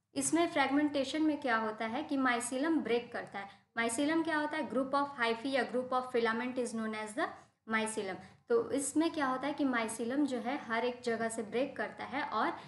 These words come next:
ये break करने के बाद new individual या न्यू फंजाई बनाता है। जैसे कि ये देखिए यहाँ से एक break है, एक यहाँ से एक break है, तो ये इस तरह से mycelium break करता है और नया individual बनाता है। इसका example है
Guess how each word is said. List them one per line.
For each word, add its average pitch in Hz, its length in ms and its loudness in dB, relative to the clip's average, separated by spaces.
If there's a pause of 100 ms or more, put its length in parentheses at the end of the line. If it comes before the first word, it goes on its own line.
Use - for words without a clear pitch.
(220)
ये 262 80 4
break 240 340 0
करने 269 280 2
के 277 180 0
बाद 247 320 0 (400)
new 294 300 4
individual 220 680 0
या 214 140 -2
न्यू 240 300 0
फंजाई 214 400 -2
बनाता 202 360 -6
है। 196 60 -10
जैसे 214 220 -6
कि 254 100 -10
ये 233 140 2
देखिए 226 260 -4
यहाँ 220 300 -6
से 220 160 -4
एक 220 180 -8
break 208 280 -8 (240)
है, 214 140 -8 (460)
एक 220 180 -6
यहाँ 214 220 -4
से 226 200 -4
एक 202 120 -8
break 208 240 -8
है, 226 180 -10 (320)
तो 254 80 2
ये 262 200 2
इस 285 220 -2
तरह 294 160 0
से 294 140 -2
mycelium 254 520 -2
break 247 240 -4
करता 214 260 -4
है 233 160 -4
और 214 200 -2
नया 202 220 -8
individual 196 540 -10
बनाता 185 420 -14
है। - 180 -20
इसका 220 240 -4
example 220 540 -4
है 320 120 -2